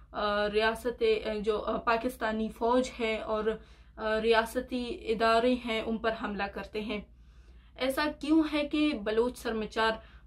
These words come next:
पाकिस्तानी फ़ौज की मुकम्मल इनखला तक, अ, जंग जारी रखने के अज़म का इआदा बार बार करते नज़र आते हैं? ऐसा क्यों है कि बलोच सरमचार रियासत से बात नहीं करते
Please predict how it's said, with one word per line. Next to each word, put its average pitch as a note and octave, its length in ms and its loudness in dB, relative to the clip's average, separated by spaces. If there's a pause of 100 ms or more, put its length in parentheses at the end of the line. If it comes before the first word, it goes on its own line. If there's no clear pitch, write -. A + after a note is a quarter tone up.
(100)
पाकिस्तानी A#3 840 -2 (160)
फ़ौज A3 380 2
की G#3 320 -8
मुकम्मल A3 500 -2
इनखला A3 540 -2
तक, A3 240 -4 (440)
अ, G3 180 -6
जंग A3 720 0
जारी A3 320 2
रखने G#3+ 360 -2
के G#3 100 -6
अज़म A3 380 -4
का G#3 160 -6
इआदा G3+ 440 -2
बार G#3+ 320 0
बार G3+ 260 -2
करते F#3+ 580 -8
नज़र G#3 260 -4
आते F#3+ 240 -4
हैं? A3 300 -6 (720)
ऐसा B3+ 360 2
क्यों C#4 400 2
है A#3+ 160 -2
कि G#3 340 -2 (340)
बलोच A3+ 380 2
सरमचार G#3 760 -6
रियासत G3+ 500 -4
से - 160 -10
बात G3 320 -4 (160)
नहीं G#3+ 340 -4
करते G3 400 -8